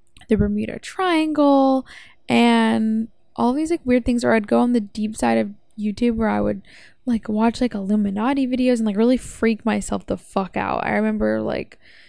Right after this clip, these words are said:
seeing all kinds of stuff about Beyonce, Lady Gaga, like, all of these things, and I would be, like, scared of them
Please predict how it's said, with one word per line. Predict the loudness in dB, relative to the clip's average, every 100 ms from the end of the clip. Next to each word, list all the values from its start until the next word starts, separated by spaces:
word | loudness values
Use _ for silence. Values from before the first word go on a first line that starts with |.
| -20
seeing | -2 0 2
all | -2
kinds | -2 -4 -4
of |
stuff | -4 -4 -4
about | -4 -4 -4
Beyonce, | -2 0 0 0 0 2 2
Lady | -2 -4
Gaga, | -2 -2 0 0 0
like, | -2 -4
all | -4
of | -4
these | -6
things, | -6 -6 -6 -6
and |
I | -6
would | -4
be, | -2
like, | -4
scared | -4 -4 -4
of | -4 -6
them | -8 -8 -10